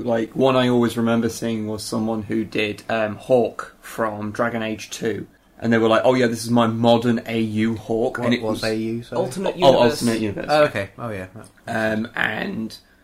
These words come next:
Speaker 1: all they were was just a person dressed in regular street clothes, but with the strip of, like, face paint across their nose that Hawk has.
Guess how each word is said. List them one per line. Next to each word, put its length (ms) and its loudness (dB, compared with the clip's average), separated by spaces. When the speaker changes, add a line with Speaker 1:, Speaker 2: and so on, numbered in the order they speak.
Speaker 1:
all 220 6
they 160 6
were 420 4
was 160 0
just 320 0
a 60 -6
person 520 0
dressed 360 -2
in 80 0
regular 340 -2
street 340 -2
clothes, 380 -2
but 240 0
with 240 -4
the 280 0
strip 600 -2
of, 400 -2
like, 220 -2
face 300 0
paint 240 -6
across 240 -6
their 160 -4
nose 340 -2
that 100 -8
Hawk 220 -4
has. 280 -12